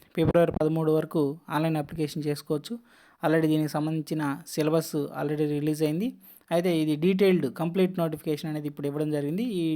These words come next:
డీటెయిల్డ్ నోటిఫికేషన్‌లో breakup of vacancies, ఎడ్యుకేషనల్ క్వాలిఫికేషన్, జోనల్ రిజర్వేషన్,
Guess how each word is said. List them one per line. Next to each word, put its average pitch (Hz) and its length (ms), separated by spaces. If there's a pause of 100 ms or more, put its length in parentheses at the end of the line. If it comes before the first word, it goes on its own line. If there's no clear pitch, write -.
డీటెయిల్డ్ 170 380
నోటిఫికేషన్‌లో 165 600 (1500)
breakup 170 400
of 160 140
vacancies, 160 500 (800)
ఎడ్యుకేషనల్ 156 460
క్వాలిఫికేషన్, 147 600 (920)
జోనల్ 165 380
రిజర్వేషన్, 151 500